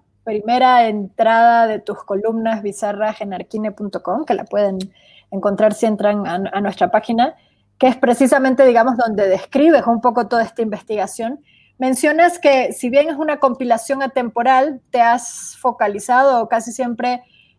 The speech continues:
eh, te has centrado más en columnas de los setenta y ochenta, pero luego también de lo,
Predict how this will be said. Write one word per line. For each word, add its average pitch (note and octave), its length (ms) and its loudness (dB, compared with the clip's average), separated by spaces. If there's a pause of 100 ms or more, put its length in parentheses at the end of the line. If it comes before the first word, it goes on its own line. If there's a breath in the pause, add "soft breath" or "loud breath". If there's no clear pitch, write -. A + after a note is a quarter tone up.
eh, A3 580 -4
te G#3 80 2
has A3 120 -2
centrado B3 480 4
más B3 220 2
en C4 140 -2
columnas B3 360 -2
de B3+ 120 2
los A3+ 100 -2
setenta B3+ 400 -2
y C#4+ 60 4
ochenta, B3+ 680 0
pero C#4 200 4
luego D#4 260 4
también C#4+ 300 0
de C#4 80 4
lo, B3 100 0